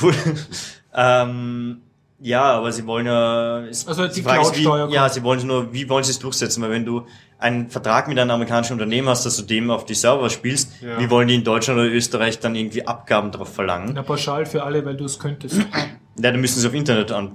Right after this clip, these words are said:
Speaker 1: äh,
Speaker 2: Ja,
Speaker 1: Ding.
Speaker 2: nein, einfach
Speaker 1: Aber
Speaker 2: die
Speaker 1: sie wollen eben auf die
Speaker 2: Service-Provider.
Speaker 1: Cloud und nicht auf die Internet-Dings.
Speaker 2: Ja, die Service-Provider sollen da Deep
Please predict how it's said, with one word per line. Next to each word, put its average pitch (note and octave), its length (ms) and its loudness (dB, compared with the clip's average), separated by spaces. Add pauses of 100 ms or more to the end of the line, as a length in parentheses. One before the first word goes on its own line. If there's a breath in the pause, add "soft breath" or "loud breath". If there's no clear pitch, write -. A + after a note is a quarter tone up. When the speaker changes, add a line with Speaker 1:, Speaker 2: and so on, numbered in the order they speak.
Speaker 1:
äh, G2 260 -2
Speaker 2:
Ja, E3+ 140 0
Speaker 1:
Ding. D3+ 240 -12
Speaker 2:
nein, D3+ 180 -4
einfach D3+ 140 0
Speaker 1:
Aber B2+ 120 4
Speaker 2:
die B2 80 4
Speaker 1:
sie - 60 8
wollen C#3 180 6
eben D3 120 6
auf C3+ 120 4
die - 100 2
Speaker 2:
Service-Provider. - 20 -2
Speaker 1:
Cloud C3 280 6
und B2+ 60 0
nicht B2+ 180 -2
auf B2+ 80 -4
die C#3+ 100 -6
Internet-Dings. G2+ 720 -6
Speaker 2:
Ja, C#3+ 120 -4
die D3 120 0
Service-Provider D3 680 2
sollen C#3+ 240 2
da C#3 80 -2
Deep D3+ 240 -6